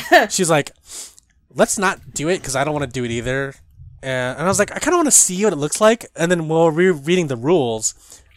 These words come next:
Speaker 2: um, one of the rules was, "Don't touch the actors." And, um, she was like, "Let's get outta here." <laughs> I was like, "Okay, <laughs> let's get outta here."
Speaker 1: Uh.
Speaker 2: So we, we didn't, we ended up not doing that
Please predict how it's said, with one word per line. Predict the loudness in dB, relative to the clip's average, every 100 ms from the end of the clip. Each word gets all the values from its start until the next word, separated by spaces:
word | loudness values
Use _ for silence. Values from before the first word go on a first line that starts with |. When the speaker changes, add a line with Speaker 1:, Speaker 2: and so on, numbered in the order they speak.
| -8
Speaker 2:
um, | -6 -2
one | -2
of |
the | 2
rules | 2 2 0
was, | -6 -4
"Don't | -4 -4
touch | -6 -6
the | -4
actors." | -4 -6 -14 -16 -20 _ _ _ _ _ _ _ _ _ _ _ _ _ _ _ _ _ _ _ _ _ _ _ _ _ _ _ -10
And, | -8 -6 -8 -14 -12
um, | -10 -8 -10 -16 _ _ _
she | -14 -8
was | -8
like, | -8 -12 _
"Let's | -10 -8 -10
get | -8
outta | -8 -8
here." | -10 -12 -14
<laughs> | -2
I | 0 2 4
was | 4 4
like, | 4 4
"Okay, | 2 2 2 6 8 8 6 6 6 4 0 -16
<laughs> | -18 -18 -6
let's | -2 -2 -2
get | 0
outta | 0 0
here." | 0 -2 -4 -8 -14 -14 -18 _ _ -10
Speaker 1:
Uh. | -4 -2 -4 -8 _ _ _ -18 -10
Speaker 2:
So | -2 4 4
we, | 4 0
we | -2
didn't, | -2 -4 -6 2
we | 4
ended | 4
up | 2
not | 0 -2
doing | -2 -4
that | -4 -4